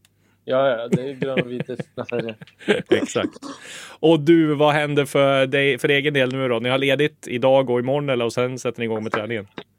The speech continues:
Speaker 1: Ja, eh, sen kör vi igång och laddar i,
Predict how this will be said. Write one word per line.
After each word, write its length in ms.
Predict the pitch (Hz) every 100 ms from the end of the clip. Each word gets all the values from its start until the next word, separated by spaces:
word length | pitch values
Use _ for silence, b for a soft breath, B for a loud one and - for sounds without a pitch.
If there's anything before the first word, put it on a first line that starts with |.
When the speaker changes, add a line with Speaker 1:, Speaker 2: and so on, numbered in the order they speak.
| _ _ _ -
Speaker 1:
Ja, 360 | 175 170 160 160
eh, 200 | 165 160
sen 220 | 160 170
kör 220 | - 165
vi 120 | 151 151
igång 380 | 143 160 160
och 760 | 156 151 147 147 147 143 147 131 - - _ _ _ _ 151 147
laddar 240 | 147 143
i, 480 | 143 139 139 147